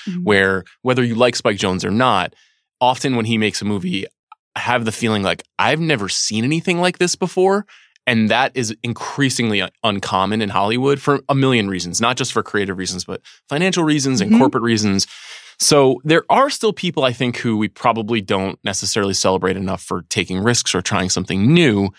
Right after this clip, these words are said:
Speaker 2: I think that's valuable. I think that there probably should be a category at the Oscars that is a little bit like innovative achievement or something like that, that would create something,
Speaker 1: Yeah.
Speaker 2: a new texture to the award show and be able to acknowledge that,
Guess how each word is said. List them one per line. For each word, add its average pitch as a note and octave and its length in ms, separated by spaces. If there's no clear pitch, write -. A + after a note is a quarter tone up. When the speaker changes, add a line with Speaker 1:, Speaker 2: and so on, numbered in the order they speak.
Speaker 2:
I G#2+ 60
think B2+ 160
that's G#2+ 160
valuable. G2 720
I C3+ 60
think G3 160
that G3+ 60
there D3 100
probably B2+ 320
should B2 240
be C#3+ 120
a C#3+ 40
category E3 420
at E3 60
the - 80
Oscars E3+ 380
that C3 120
is B2 100
a C3 40
little C3 140
bit C3 120
like A#2+ 280
innovative B2 480
achievement C#3 560
or C3 80
something D#3 260
like D#3+ 180
that, E3+ 220
that A#2 80
would A2+ 200
create A#2 400
something, A#2+ 580
Speaker 1:
Yeah. G3 440
Speaker 2:
a A#2+ 60
new B2+ 420
texture C#3 500
to C3+ 120
the A2+ 100
award G#2+ 340
show C#3 360
and G#2 160
be A2+ 140
able G#2+ 160
to G#2+ 140
acknowledge G#2 520
that, G2 240